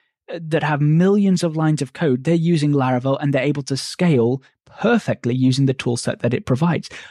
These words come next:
And all of these developers come together in a melting pot,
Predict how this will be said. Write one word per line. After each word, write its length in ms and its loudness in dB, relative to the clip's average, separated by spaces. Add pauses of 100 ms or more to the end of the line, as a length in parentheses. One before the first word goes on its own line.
And 120 -2 (100)
all 260 4
of 140 -2
these 320 0
developers 760 -2
come 200 2
together 400 0
in 160 0
a 60 2
melting 500 2
pot, 300 -4